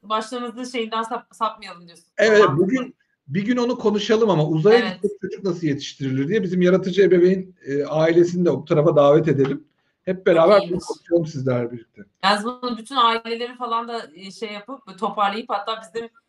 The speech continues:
Speaker 1: e, izleyicilerimiz de ailelerini <laughs> toparlayıp gelsinler. Böyle bir şey,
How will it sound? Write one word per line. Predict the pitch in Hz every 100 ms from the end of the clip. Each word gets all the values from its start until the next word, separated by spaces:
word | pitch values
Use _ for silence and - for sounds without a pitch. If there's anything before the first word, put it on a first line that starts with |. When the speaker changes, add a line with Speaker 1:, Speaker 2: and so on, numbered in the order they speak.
| _
Speaker 1:
e, | 196 196
izleyicilerimiz | 220 196 220 214 - 214 226 226
de | 226
ailelerini | 208 202 202 202 214 220
<laughs> | 220
toparlayıp | 226 - 240 - 254 254 254 -
gelsinler. | 233 214 254 - 247 247 466 - _ _ _ _ _ -
Böyle | 220 220 233 226
bir | 262 226 226
şey, | - 208 226